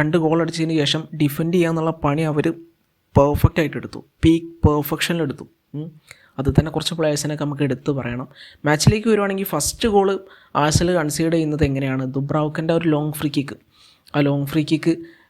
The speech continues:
ഫസ്റ്റ് ന്യൂകാസിൽ അതിൻ്റെ ഹെഡ്, ആ ഒരു ഏരിയൽ ബോൾ വിജയി-, വിജയിക്കുകയാണ് ബോക്സിൻ്റെ ഫ്രണ്ടിൽ വെച്ചിട്ട്. അത് വില്ലോക്കിന് കിട്ടുന്നു. വില്ലോക്ക് അത് ഇസാക്കിന് പാസ് ചെയ്യുന്നു. ഇസാക്ക് സ്കോർ ചെയ്യുന്നു. അപ്പം ആ ഒരു സിറ്റുവേഷൻ ഒന്ന് നമുക്ക് നോക്കാം. ദുബ്രാവ്ക്കൻ്റെ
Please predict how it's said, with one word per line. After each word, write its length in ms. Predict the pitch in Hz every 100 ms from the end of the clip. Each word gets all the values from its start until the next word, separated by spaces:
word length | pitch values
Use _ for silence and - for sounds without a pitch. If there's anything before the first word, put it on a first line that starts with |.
| -
ഫസ്റ്റ് 320 | 151 139 - 175 165
ന്യൂകാസിൽ 420 | 160 160 - 156
അതിൻ്റെ 160 | 156 156
ഹെഡ്, 260 | 156 147 147 -
ആ 40 | 165
ഒരു 80 | 170 165
ഏരിയൽ 220 | 165 185 175
ബോൾ 120 | 170 170 170
വിജയി-, 280 | 151 143 147 165
വിജയിക്കുകയാണ് 460 | 156 160 156 160 156 151
ബോക്സിൻ്റെ 320 | 139 - 147 147
ഫ്രണ്ടിൽ 260 | 135 143 143
വെച്ചിട്ട്. 320 | 143 127 139 - - -
അത് 100 | 156 151
വില്ലോക്കിന് 460 | 151 156 156 156 156
കിട്ടുന്നു. 300 | 147 139 143 143
വില്ലോക്ക് 300 | 151 151 156
അത് 80 | 156 156 _ _ _ _ _ _ _ _ 156 151
ഇസാക്കിന് 400 | 139 139 139 156 135
പാസ് 140 | 123
ചെയ്യുന്നു. 200 | - 131 139
ഇസാക്ക് 300 | 156 151 135 -
സ്കോർ 240 | 147 139
ചെയ്യുന്നു. 240 | 143 117 110 - - - -
അപ്പം 220 | 240 247 247
ആ 40 | 240
ഒരു 60 | -
സിറ്റുവേഷൻ 440 | 190 - 208 202 202
ഒന്ന് 120 | 190 165
നമുക്ക് 200 | 151 151 135
നോക്കാം. 260 | - - _ _ _ - - 165
ദുബ്രാവ്ക്കൻ്റെ 640 | 160 165 160 156 170 165